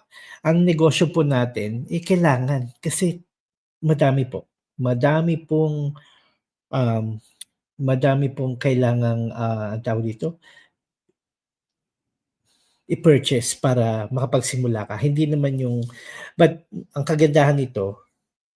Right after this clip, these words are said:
yung pong company natin, eh, built-in na. So, plug and play na lang po. Pero, syempre, kailangan din mag-, ano, mag-invest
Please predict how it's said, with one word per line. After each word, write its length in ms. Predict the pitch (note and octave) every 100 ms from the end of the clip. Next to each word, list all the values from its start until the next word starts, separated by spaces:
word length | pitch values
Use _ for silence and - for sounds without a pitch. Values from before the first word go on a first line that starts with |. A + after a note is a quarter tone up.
| _ _ - _ _ - - _ _ _ _ D#3+
yung 160 | D#3
pong 480 | D#3 D#3+ D#3 D3 C#3+
company 400 | B2+ D3 C3 C3+
natin, 480 | C3 A#2 A#2 A2+ A2+
eh, 320 | B2 A#2+ A#2
built-in 560 | A#2 D3 D3 D3 B2+ B2
na. 80 | A#2 - _ _ _
So, 400 | - D3 B2 A#2+ - - _ -
plug 240 | E3+ D#3
and 160 | D#3 D3+
play 160 | D3+
na 160 | B2+ B2
lang 160 | A#2
po. 240 | A#2 A2 -
Pero, 480 | F#3+ D3+ G#2 G2 _
syempre, 480 | - A#3 G#3 A#2+
kailangan 480 | A2+ C#3+ C#3+ C3+ B2+
din 480 | C3 B2 B2 A#2 A2+ - _
mag-, 240 | B2+ A#2 A#2
ano, 160 | A#2
mag-invest 1040 | A2+ A2+ B2 C3 A#2 - C3+ - - -